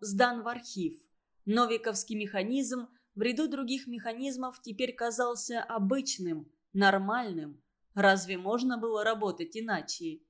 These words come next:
"Молодёжно-комсомольский комплект коллективного передового труда на вахте мира", прочитали ребята на красном полотнище.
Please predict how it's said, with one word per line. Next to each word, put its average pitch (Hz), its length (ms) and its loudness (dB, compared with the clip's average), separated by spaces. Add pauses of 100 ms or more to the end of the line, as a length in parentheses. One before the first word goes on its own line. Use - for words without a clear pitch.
(640)
"Молодёжно-комсомольский 240 1700 2
комплект 208 760 0 (300)
коллективного 233 800 0
передового 214 680 0
труда 202 460 -2
на 226 180 0
вахте 233 460 -4
мира", 196 520 -2 (480)
прочитали 208 580 2
ребята 226 460 0
на 233 140 -8
красном 226 500 -4
полотнище. 185 1000 0